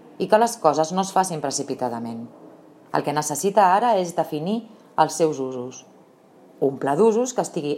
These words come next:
avalat per tècnics i gent de la cultura, però també per un projecte polític que sàpiga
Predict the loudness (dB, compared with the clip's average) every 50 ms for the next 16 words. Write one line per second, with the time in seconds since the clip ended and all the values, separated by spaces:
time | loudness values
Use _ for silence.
0 | 0 0 2 2 2 2 2 2 2 0 -2 -4 -4 -4 -2 0 0 0 0 0
1 | -2 -2 -4 -6 -6 -6 -4 -4 -4 -4 -2 -2 -2 -2 -4 -6 -8 -8 -8 -8
2 | -8 -8 -10 -12 -16 -20 -20 -20 -20 -20 -20 -8 _ 0 0 2 2 -2 -4 -2
3 | 0 2 4 4 4 4 2 2 0 0 0 0 -2 -2 -2 -2 -4 -4 -2 -2
4 | 0 2 2 2 0 0 -4 -8 -8 -6 -6 -6 -4 0 2 2 2 2 2 0
5 | -2 -2